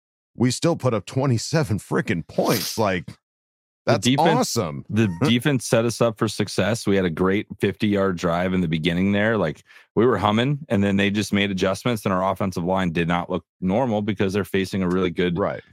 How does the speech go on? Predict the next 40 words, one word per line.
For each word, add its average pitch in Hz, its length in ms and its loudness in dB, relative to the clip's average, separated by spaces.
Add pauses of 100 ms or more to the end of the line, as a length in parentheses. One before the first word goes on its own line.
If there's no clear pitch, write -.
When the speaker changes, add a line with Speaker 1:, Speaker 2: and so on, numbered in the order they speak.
(140)
Speaker 2:
defense. - 480 -4 (300)
Speaker 1:
Yeah. 101 380 2
Speaker 2:
Um, 85 160 -4 (160)
<clears throat> 127 400 0
so 80 480 0
there's 110 400 2
definitely 117 340 2
things 95 220 0
to 85 60 -2
be 80 120 2
learned 82 260 0
from 71 140 -2
this. 65 220 -4
I 80 80 0
don't 80 160 -2
think 82 140 -2
this 80 200 -2
is 76 140 0
like 76 160 -2
a, 69 160 -2 (500)
you 90 140 2
know, 71 240 -2
pull, 90 340 2
you 87 60 2
know, 82 60 0
break 85 280 0 (320)
glass 85 420 0
in 82 80 -2
case 80 280 -2
of 73 60 -2
emergency 80 540 0
for 71 140 -2
our 67 240 0
offense. 65 320 -6
We 80 60 -2
just 80 180 -2
need 82 120 0
to 73 80 -2
get 76 240 -2
the, 67 200 -2